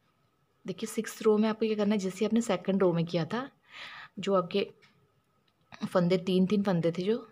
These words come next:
इन्हें आपको स्लिप करना है। ये देखिए, ऑटोमेटिकली देखिए छः फंदे साथ ही हैं ये ती-, क्योंकि हमने साथ ही दो फंदों के छः फंदे किए थे, तो देखिए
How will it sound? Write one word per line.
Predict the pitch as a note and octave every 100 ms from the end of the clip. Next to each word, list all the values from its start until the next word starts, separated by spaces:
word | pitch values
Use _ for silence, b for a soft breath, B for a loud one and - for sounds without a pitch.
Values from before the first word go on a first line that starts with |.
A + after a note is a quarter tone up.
| _
इन्हें | F#3+ F3+
आपको | F#3 F#3
स्लिप | - D#3+ D#3+
करना | D#3+
है। | F3+
ये | F#3
देखिए, | F3 G3
ऑटोमेटिकली | D#3+ F3+ E3 E3+ E3+
देखिए | E3+ E3+ G3+
छः | - G3
फंदे | F#3 F3+
साथ | F#3+ F3+ E3
ही | F3+
हैं | E3+
ये | D#3+
ती-, | D#3+ F#3 -
क्योंकि | F3 F#3+
हमने | F3+ F#3+
साथ | F#3 E3+ E3+
ही |
दो | F3+ F#3+
फंदों | F3+ F3 F3+
के |
छः | F#3+ F#3
फंदे | F3+ F3+ F3+
किए | F#3+
थे, | F#3+
तो | F#3+ F3+
देखिए | F3+ E3+ G3 G#3+